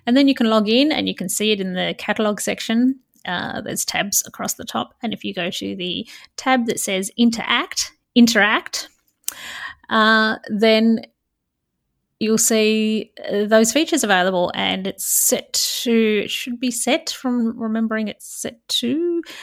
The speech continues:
automatic. So if you don't do anything, it'll just appear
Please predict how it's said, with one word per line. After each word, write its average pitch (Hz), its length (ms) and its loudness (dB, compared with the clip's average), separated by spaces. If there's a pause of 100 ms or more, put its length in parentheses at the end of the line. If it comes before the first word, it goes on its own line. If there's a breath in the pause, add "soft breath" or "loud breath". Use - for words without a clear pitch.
(560 loud breath)
automatic. 196 600 0 (100)
So 175 420 4
if - 240 -6
you 202 60 -4
don't 208 220 0
do 196 100 -2
anything, 196 560 -2
it'll 190 300 -4
just - 420 -2
appear 208 480 -2